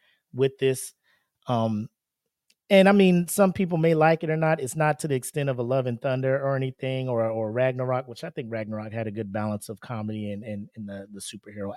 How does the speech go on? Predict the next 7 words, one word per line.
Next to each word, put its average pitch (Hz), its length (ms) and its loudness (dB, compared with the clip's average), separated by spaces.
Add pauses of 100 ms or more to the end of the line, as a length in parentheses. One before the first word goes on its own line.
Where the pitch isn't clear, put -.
action. 98 360 -10
But 202 260 10 (960)
we 202 320 0
are, 135 480 6 (480)
um, 120 640 0 (340)
totally, 143 640 6 (460)
uh, 113 500 4